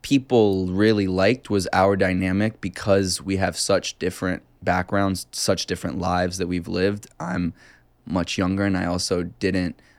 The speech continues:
uh, grow up the way that you did. I didn't have the life that you did and go to jail. I didn't do a lot of things.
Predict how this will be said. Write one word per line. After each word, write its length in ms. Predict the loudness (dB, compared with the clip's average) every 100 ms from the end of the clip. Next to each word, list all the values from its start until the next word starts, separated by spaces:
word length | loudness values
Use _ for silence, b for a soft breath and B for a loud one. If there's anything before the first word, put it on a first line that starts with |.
| -2
uh, 180 | 0 0
grow 300 | 0 0 2
up 220 | 0 -4
the 80 | -4
way 140 | 0
that 100 | 0 -2
you 160 | -2
did. 160 | 0 2
I 60 |
didn't 160 | 0 0
have 160 | -2 -4
the 60 |
life 200 | -4 -4
that 120 | -4 -6
you 100 | -4
did 160 | -2
and 180 | -2 -4
go 140 | -6 -8
to 80 |
jail. 380 | -6 -2 0 0 B B B B B
I 80 | -2
didn't 120 | 0
do 120 | 0
a 20 |
lot 200 | 4 4
of 60 | 4
things. 440 | 4 4 4 0